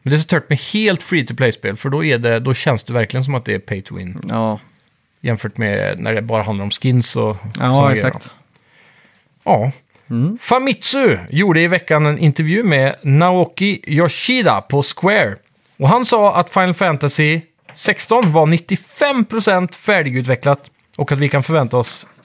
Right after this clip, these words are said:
Speaker 1: releasedatum snart.
Speaker 2: Mm.
Speaker 1: Det är häftigt.
Speaker 2: Jaha.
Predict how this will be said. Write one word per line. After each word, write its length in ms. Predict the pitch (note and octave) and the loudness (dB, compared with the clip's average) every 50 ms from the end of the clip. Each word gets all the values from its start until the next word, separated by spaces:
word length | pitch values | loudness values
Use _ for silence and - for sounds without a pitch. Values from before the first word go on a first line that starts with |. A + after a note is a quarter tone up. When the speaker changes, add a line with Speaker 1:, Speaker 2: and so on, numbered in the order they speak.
| _ - | _ -12
Speaker 1:
releasedatum 880 | - A2+ A#2 B2+ C#3+ D#3+ C#3+ - - - B2 G#2+ G#2 - A2+ G#2+ G#2+ G2 - _ | -6 -4 -2 -2 -2 -2 -4 -6 -6 -4 -4 -4 -2 -4 -6 -6 -6 -8 -10 _
snart. 1040 | - - - - - - A#2 A2+ B2 D3 F3 G3+ G3+ - - - _ _ - - - - | -14 -14 -12 -10 -6 -4 -2 0 2 2 4 4 2 2 0 -8 _ _ -16 -14 -8 -2
Speaker 2:
Mm. 320 | - B2+ B2+ E3 B3 C#4 - _ _ _ _ _ _ _ _ _ _ - - _ - - - | 4 4 6 6 4 2 -2 _ _ _ _ _ _ _ _ _ _ -20 -20 _ -20 -6 0
Speaker 1:
Det 100 | D3+ F#3+ | 2 2
är 20 | G#3+ | 4
häftigt. 420 | A3 A3+ G#3+ - A#2 - - - - _ _ | 2 0 0 -4 -8 -8 -8 -14 -20 _ _
Speaker 2:
Jaha. 280 | - E3+ C3+ F3 A3 | -2 0 0 0 0